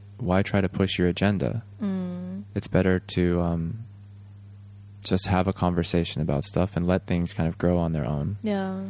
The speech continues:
Speaker 1: And, uh, slowly
Speaker 2: そうね。
Speaker 1: people will change their minds about certain things.
Speaker 2: Yeah. まあでもこの人、
Speaker 1: It takes time.
Speaker 2: まあこの人生きてたからよかったけどね。It's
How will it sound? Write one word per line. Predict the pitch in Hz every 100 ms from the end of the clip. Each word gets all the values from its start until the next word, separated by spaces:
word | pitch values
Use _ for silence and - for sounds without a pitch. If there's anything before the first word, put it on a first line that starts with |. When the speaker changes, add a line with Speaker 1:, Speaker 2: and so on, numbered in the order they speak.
| 202 - - -
Speaker 1:
And, | 82 85 85 80
uh, | 82 80
slowly | - 90 90 95 95
Speaker 2:
そ | 92
う |
ね。 |
Speaker 1:
people | 95 95 90
will | 87 87
change | - 95 95
their | 87
minds | 87 87 87 87
about | 76 -
certain | - - -
things. | - 87 107
Speaker 2:
Yeah. | 208 180 175 180 202 - - - - - -
ま | 233
あ | 233
で | 240
も | 196
こ | 233
の | 277
人、 | 180
Speaker 1:
It | 101
takes | 95
time. | 117 92 78 - - -
Speaker 2:
ま | 214
あ |
こ | -
の | 262
人 | 320 214
生 | 240
き |
て | 247
た | 214 196
か | 170
ら |
よ | 180 190
か | 156
っ |
た | -
け | - 165
ど | 160
ね。 | 170 196 214 - - - - - - - - - - - - - - - - - - - -
It's | -